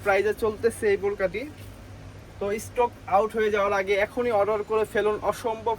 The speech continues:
সুন্দর এই বোরকাটি। এই বোরকাটির মধ্যে আপনারা আরও পেয়ে যাচ্ছেন ফুল কভারেজ একটা ওড়না, ফুল কভারেজ ওড়না থাকছে এই বোরকাটির মধ্যে।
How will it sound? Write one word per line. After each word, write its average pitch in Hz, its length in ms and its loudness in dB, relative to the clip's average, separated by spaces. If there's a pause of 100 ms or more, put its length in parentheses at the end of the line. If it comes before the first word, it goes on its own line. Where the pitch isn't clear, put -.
(100)
সুন্দর 214 260 -2
এই 196 60 -4
বোরকাটি। 170 420 -6 (3250)
এই 175 80 -6
বোরকাটির 208 440 -4
মধ্যে 220 280 -4
আপনারা 220 320 0
আরও 196 240 4
পেয়ে 233 200 -2
যাচ্ছেন 226 340 -4 (400)
ফুল 240 160 -4 (180)
কভারেজ 214 420 2
একটা 220 260 -4
ওড়না, 214 320 -2 (920)
ফুল 226 140 -2 (120)
কভারেজ 220 440 2
ওড়না 220 260 -2 (100)
থাকছে - 340 0
এই 208 100 4
বোরকাটির 196 480 -4
মধ্যে। 202 260 -4